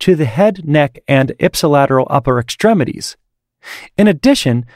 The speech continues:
to blocking the cardiac accelerator fibers, T one through T four. Cardiac sympathovagal imbalance via accelerated discharge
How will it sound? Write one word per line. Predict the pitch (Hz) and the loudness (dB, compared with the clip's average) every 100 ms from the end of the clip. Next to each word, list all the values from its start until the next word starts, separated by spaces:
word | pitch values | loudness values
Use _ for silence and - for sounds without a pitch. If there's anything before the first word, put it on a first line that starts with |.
| _ | _
to | - 196 | -2 -2
blocking | 139 165 214 240 226 | 2 2 2 0 -2
the | 156 | -2
cardiac | - 185 202 196 190 - | -2 -2 0 2 0 -4
accelerator | - - 214 185 123 117 | -6 0 2 2 0 -2
fibers, | 120 - 190 131 - - - _ | -2 0 0 0 -8 -12 -18 _
T | - 196 | -2 0
one | 175 110 113 | 2 2 0
through | 117 123 | 0 -2
T | 120 - | -2 -4
four. | 120 - 151 - - _ _ _ _ _ | -4 0 0 0 -8 _ _ _ _ _
Cardiac | - 202 220 226 208 | 0 2 2 0 0
sympathovagal | - - 214 214 - 165 135 156 151 131 127 | -2 0 2 2 2 2 2 2 2 2 2
imbalance | 113 139 170 110 - - - _ _ | 4 4 2 0 -4 -10 -16 _ _
via | 131 208 202 | 2 4 2
accelerated | 147 - - 214 233 214 190 139 | -2 -8 -2 0 2 2 0 0
discharge | 156 208 - 113 101 107 | 0 0 0 0 0 -4